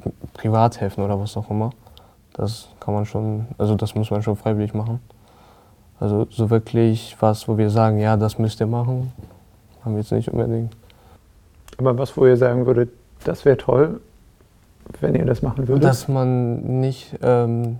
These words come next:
Speaker 1: sozusagen, also was uns öfters, äh, sozusagen entgegenkommt, ist, dass sie uns dann unter Kontrolle haben wollen. Wir, also es ist viel, also viel besser, wenn man halt mit den Schülern redet, äh, und sagt, „Ja, mach das mal ein bisschen leiser“,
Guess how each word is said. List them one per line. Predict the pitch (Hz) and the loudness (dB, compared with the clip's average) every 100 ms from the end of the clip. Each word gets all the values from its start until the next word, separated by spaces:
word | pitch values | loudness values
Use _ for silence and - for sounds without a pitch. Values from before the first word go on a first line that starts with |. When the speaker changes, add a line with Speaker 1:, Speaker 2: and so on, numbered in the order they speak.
| - | -8
Speaker 1:
sozusagen, | 117 113 117 117 117 - | -6 -4 -2 -2 -4 -4
also | 120 - - | -2 -2 -2
was | 117 120 - | 0 -2 -4
uns | - 131 143 135 - - _ - - | -4 0 0 0 -6 -20 _ -20 -4
öfters, | 117 - 110 113 - | -4 -2 -4 -4 -4
äh, | 110 113 113 113 110 | 0 2 4 2 0
sozusagen | 107 - 110 110 - | -4 0 0 0 -4
entgegenkommt, | 110 110 117 113 117 110 | -6 -4 -2 -2 -2 -2
ist, | 113 113 | -2 -2
dass | 110 | -4
sie | 113 | -2
uns | 113 - | -4 -4
dann | 139 - | -4 -4
unter | 113 117 | -4 -4
Kontrolle | 113 120 107 - 127 107 | -2 -4 -2 2 2 2
haben | 107 104 101 | -2 -4 -4
wollen. | 98 104 110 - - _ _ _ | -6 -6 -10 -18 -20 _ _ _
Wir, | - 123 117 - | -10 0 2 2
also | 104 113 110 | 0 0 0
es | 123 123 | 0 0
ist | 120 | -2
viel, | - 135 131 127 - - | 0 2 4 4 2 0
also | 113 113 110 110 - | -2 0 0 0 -2
viel | - 113 | 0 2
besser, | 127 123 127 107 | 0 0 -2 0
wenn | 110 | -2
man | 107 110 | -2 0
halt | 110 110 | -2 -2
mit | 107 | -2
den | 107 | -2
Schülern | - 117 107 | -2 -2 2
redet, | 135 147 151 - - - - - - - | 2 4 0 -4 -20 -20 -20 -20 -20 0
äh, | 117 | 2
und | 110 113 | 4 4
sagt, | 113 117 - | 4 2 4
„Ja, | 123 131 | 4 4
mach | 123 117 | 4 2
das | - 120 | 0 0
mal | 117 | 0
ein | 110 | 0
bisschen | 110 113 | 0 0
leiser“, | 127 151 156 156 | 2 2 2 -2